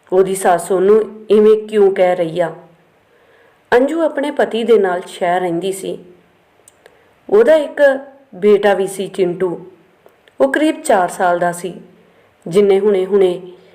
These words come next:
ਸਕੂਲ ਜਾਣਾ ਸ਼ੁਰੂ ਹੀ ਕੀਤਾ ਸੀ। ਸ਼ਹਿਰਾਂ ਦੀ ਚਮਕ ਦਮਕ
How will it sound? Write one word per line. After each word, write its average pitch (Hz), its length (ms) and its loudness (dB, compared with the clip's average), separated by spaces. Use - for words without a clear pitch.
ਸਕੂਲ 302 360 0
ਜਾਣਾ 254 280 2
ਸ਼ੁਰੂ 208 340 -6
ਹੀ 214 120 -6
ਕੀਤਾ 180 360 -10
ਸੀ। - 280 -14
ਸ਼ਹਿਰਾਂ 185 400 2
ਦੀ 190 120 2
ਚਮਕ 185 400 -2
ਦਮਕ 180 720 -2